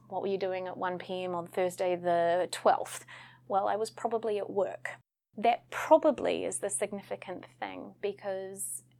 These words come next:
it might not be the case, but because that's the typical fact for us, that's what we'll generate.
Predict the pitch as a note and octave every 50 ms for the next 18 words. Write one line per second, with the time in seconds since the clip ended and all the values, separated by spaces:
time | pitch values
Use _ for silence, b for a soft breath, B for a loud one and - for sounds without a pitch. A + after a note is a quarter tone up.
0 | _ _ _ - G#3+ G#3 - A3 A3 A3 - A3+ A#3 A#3+ B3+ C4 - - G#3+ G3+
1 | F#3+ F#3 F3+ F3+ - - - - - - - - - - - - G3+ - - A3
2 | G#3 - G#3+ - - - - - F3+ - - - - - C4+ C4 C#4+ C4+ - -
3 | - - - - G3 - _ - - - - - - - - - - - - -
4 | - - - - - - - - - G3+ - - - G3+ G3+ F#3+ G#3 F#3+ F3+ F3+
5 | F#3 F#3 F3+ F3+ F3 - - - - - -